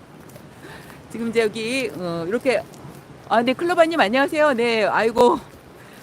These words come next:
지금 이렇게 바다, 여기 바다 되게 좋죠? 자, 바다 구경 좀 해보시겠습니다. 너무 좋죠? 파도 소리 들리시나요? 파도 소리? 제가 지금 바다 보고 싶었거든요.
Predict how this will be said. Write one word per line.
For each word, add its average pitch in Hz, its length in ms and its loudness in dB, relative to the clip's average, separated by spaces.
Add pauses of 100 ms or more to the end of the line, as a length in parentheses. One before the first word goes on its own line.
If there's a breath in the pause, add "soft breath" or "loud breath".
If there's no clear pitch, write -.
(120)
지금 269 180 -4
이렇게 277 260 0
바다, 269 800 2
여기 240 120 -6
바다 269 240 0
되게 285 220 0
좋죠? 233 480 0 (640)
자, 226 160 4
바다 285 280 2
구경 294 280 -2
좀 294 120 -4
해보시겠습니다. 285 840 -2
너무 277 180 0
좋죠? 220 480 0 (2500)
파도 403 200 2
소리 392 200 0
들리시나요? 285 640 2
파도 381 240 -2
소리? 330 400 -4 (1200)
제가 294 180 2
지금 294 200 -6
바다 233 280 2
보고 262 220 0
싶었거든요. 294 840 -2